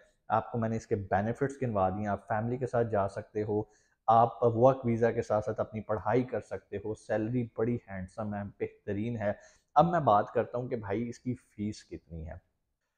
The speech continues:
इस वीज़ा की फ़ीस बताने से पहले कुछ चीज़ें मैं आपको समझाना चाहता हूँ और एक्सप्लेन करना चाहता हूँ, और वो ये है कि भाई, ऑस्ट्रेलियन इमिग्रेशन के अंदर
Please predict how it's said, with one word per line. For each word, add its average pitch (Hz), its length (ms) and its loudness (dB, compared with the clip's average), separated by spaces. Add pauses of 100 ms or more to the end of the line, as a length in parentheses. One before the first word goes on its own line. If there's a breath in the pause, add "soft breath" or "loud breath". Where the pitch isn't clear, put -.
(500)
इस 254 180 -2
वीज़ा 214 240 6
की 220 140 2
फ़ीस - 480 2
बताने 135 300 2
से - 100 -6
पहले 127 240 2
कुछ - 280 -6
चीज़ें 156 220 2
मैं 156 120 0
आपको 151 200 -2
समझाना 113 500 -4
चाहता 117 280 -2
हूँ 120 80 -2
और 120 40 2
एक्सप्लेन 117 420 -2
करना 95 300 -4
चाहता 92 300 -4
हूँ, 160 80 2
और 180 60 2
वो 170 120 2
ये 156 200 0
है 143 120 -4
कि 143 120 -14
भाई, 135 220 -6
ऑस्ट्रेलियन 135 520 -2
इमिग्रेशन 117 640 -6
के 110 80 -6
अंदर 101 360 0